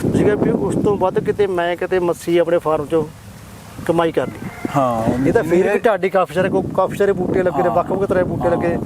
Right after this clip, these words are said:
Speaker 2: ਹਾਂ।
Speaker 1: ਹਨਾ? ਤੇ ਇਹ ਤਾਂ ਫਿਰ ਇਹ ਜਿਹੜੀ ਬਾਗਬਾਨੀ ਆ,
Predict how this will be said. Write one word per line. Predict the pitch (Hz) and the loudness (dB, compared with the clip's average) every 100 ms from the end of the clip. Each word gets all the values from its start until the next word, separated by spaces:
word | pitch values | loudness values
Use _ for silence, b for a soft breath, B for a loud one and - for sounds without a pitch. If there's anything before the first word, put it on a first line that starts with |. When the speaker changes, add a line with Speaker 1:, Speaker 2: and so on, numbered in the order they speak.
| - - | -10 -8
Speaker 2:
ਹਾਂ। | 123 120 123 175 | -6 -4 -4 -2
Speaker 1:
ਹਨਾ? | 226 - - - - - - | -2 -6 -8 -4 -2 -2 -4
ਤੇ | 160 151 - | -2 -2 0
ਇਹ | - | 2
ਤਾਂ | 196 | 2
ਫਿਰ | 190 190 180 170 - - - - | 2 2 0 -2 -6 -6 -6 0
ਇਹ | 180 175 160 - - - - - - - - - | 2 2 0 -10 -14 -14 -14 -16 -16 -12 -8 -2
ਜਿਹੜੀ | - - | 2 2
ਬਾਗਬਾਨੀ | 147 151 160 160 160 160 | 2 2 0 0 -2 -2
ਆ, | 160 | -2